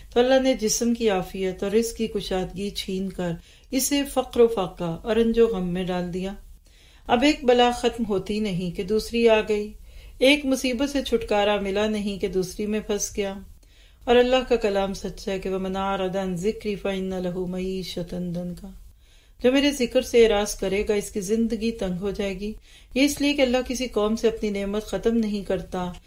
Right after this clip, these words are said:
जब तक वो खुद अपने आप को न बदल लें। और फरमाया, "तुम्हें जो भी मुसीबत पहुंचती है वो तुम्हारे हाथों की कमाई है,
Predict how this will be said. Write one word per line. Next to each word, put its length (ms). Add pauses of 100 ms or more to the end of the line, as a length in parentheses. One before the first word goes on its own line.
(220)
जब 280
तक 200
वो 140
खुद 180
अपने 300
आप 220
को 120
न 160
बदल 260
लें। 200 (600)
और 160
फरमाया, 460
"तुम्हें 360
जो 200
भी 160
मुसीबत 540
पहुंचती 420
है 60
वो 100
तुम्हारे 360
हाथों 400
की 160
कमाई 420
है, 220